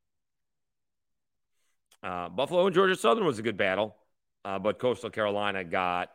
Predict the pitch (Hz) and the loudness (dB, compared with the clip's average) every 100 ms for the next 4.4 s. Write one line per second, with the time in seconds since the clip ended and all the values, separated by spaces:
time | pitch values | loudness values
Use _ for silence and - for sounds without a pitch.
0 | - 98 90 98 92 90 - 87 95 87 | -12 -10 -2 -2 -2 -6 -14 -8 -4 -4
1 | 87 98 - 95 87 85 82 107 95 95 | -4 -8 -8 -8 -8 -12 -2 0 0 -6
2 | 85 101 92 87 - _ _ _ _ _ | -6 -2 0 0 -6 _ _ _ _ _
3 | _ - 131 117 110 107 107 104 104 101 | _ 4 6 6 6 4 4 0 -2 0
4 | 98 98 98 | 2 2 0